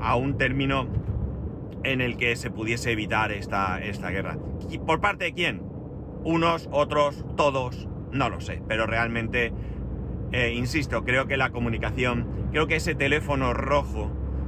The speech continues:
debería existir en más ámbitos y debería de utilizarse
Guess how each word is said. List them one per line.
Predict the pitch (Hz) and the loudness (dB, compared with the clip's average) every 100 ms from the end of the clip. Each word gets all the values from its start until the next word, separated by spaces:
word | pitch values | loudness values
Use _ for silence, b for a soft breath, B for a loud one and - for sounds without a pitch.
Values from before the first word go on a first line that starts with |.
| - | 0
debería | 131 120 123 143 127 | 2 2 2 2 2
existir | 131 - 120 - 123 110 - - - - - | 0 -2 -2 0 0 0 -2 -4 -4 -4 -2
en | 110 123 | 0 2
más | 131 170 185 | 2 2 0
ámbitos | 151 139 131 123 135 135 - - | -2 -2 -2 0 0 0 -2 -4
y | - 151 | 0 2
debería | 135 117 113 139 | 4 2 4 2
de | 143 120 | 2 2
utilizarse | 143 147 123 113 107 113 107 | 2 2 2 0 0 0 0